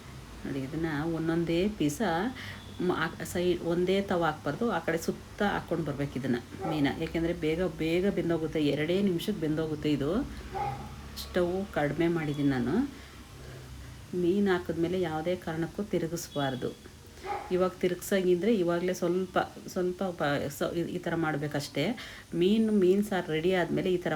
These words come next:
ಮಾಡಿದ್ರೆ ಫುಲ್ ಮೀನು ಒಡೆದೋಗುತ್ತೆ. ಇದು ಬಂದು, ಇದು ಬಂದು ಬರೀ ಎರಡೇ ನಿಮಿಷ ನಾನು ಕುದಿಸೋದು.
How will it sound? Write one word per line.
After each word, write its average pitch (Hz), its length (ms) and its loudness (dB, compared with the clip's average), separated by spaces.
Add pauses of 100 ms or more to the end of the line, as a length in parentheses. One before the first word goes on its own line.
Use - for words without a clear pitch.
(120)
ಮಾಡಿದ್ರೆ 160 280 0 (120)
ಫುಲ್ 202 340 2 (160)
ಮೀನು 185 240 4
ಒಡೆದೋಗುತ್ತೆ. 143 520 0 (1040)
ಇದು 165 140 -2
ಬಂದು, 165 180 -2 (100)
ಇದು 170 180 2
ಬಂದು 185 240 2 (280)
ಬರೀ 165 160 2 (140)
ಎರಡೇ 165 260 4 (120)
ನಿಮಿಷ 185 200 0 (120)
ನಾನು 160 200 0
ಕುದಿಸೋದು. 143 460 0